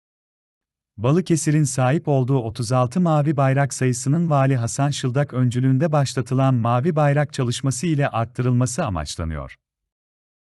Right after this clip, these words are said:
Mavi bayrak alma potansiyeline sahip plajların sayısının arttırılması için yapılacakların görüşüldüğü toplantıya Vali Hasan Şıldak'ın yanı sıra Ayvalık Kaymakamı Hasan Yaman,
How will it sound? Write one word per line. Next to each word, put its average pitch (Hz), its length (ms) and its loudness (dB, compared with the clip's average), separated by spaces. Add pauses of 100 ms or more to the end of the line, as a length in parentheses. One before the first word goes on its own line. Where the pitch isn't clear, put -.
(380)
Mavi 127 420 2
bayrak 143 400 2
alma 131 300 2
potansiyeline 139 760 2
sahip 131 420 0
plajların 127 520 0
sayısının 143 540 0
arttırılması 131 680 0
için 127 320 0
yapılacakların 123 840 0
görüşüldüğü 151 520 0
toplantıya 143 680 0
Vali 143 280 2
Hasan 120 340 0
Şıldak'ın 135 540 0
yanı 151 240 4
sıra 131 280 -2
Ayvalık 127 440 0
Kaymakamı 135 540 2
Hasan 135 380 -2
Yaman, 90 440 -4